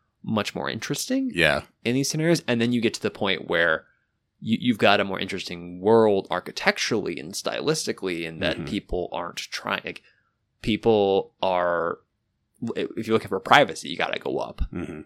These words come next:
Speaker 1: So you have, like, high rises. People are, are building taller buildings because, uh, no one can teleport right to their front door, and, like, 'cause you
Speaker 2: Mm-hmm.
Speaker 1: could ding dong ditch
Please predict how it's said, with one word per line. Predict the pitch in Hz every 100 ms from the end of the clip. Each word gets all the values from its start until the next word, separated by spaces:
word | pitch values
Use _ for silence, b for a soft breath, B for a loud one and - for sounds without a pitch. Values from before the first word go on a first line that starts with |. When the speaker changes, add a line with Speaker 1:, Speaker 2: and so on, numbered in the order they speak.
| _ _ _ _ _ _ _ -
Speaker 1:
So | -
you | 104
have, | 90
like, | 85 87 - _ _ _ _ _ _
high | - 127 110
rises. | 95 76 53 78 60 - - _ -
People | 131 117
are, | 110 95
are | 104
building | 123 104 104
taller | 101 104 104 85
buildings | 95 95 87 90 -
because, | - 101 92 - - b b b _ -
uh, | 92 82 -
no | 104
one | 90 92
can | -
teleport | 92 90 95 98
right | 92
to | 98
their | 92
front | - -
door, | 104 95 -
and, | -
like, | 90 85
'cause | 113
you | 123
Speaker 2:
Mm-hmm. |
Speaker 1:
could | 123
ding | 123 120
dong | 113 113
ditch | 127 117 -